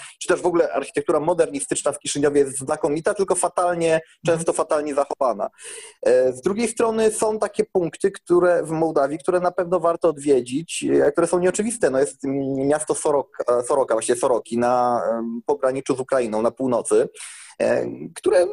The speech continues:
Speaker 1: samo z siebie nie jest jakieś szczególne, ale mieszka tam dość spora społeczność, e,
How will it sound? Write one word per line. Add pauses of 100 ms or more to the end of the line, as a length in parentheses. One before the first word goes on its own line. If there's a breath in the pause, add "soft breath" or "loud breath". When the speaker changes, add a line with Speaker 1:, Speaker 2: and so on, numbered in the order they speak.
Speaker 1:
samo
z
siebie
nie
jest
jakieś
szczególne,
ale (500)
mieszka
tam
dość
spora
społeczność,
e,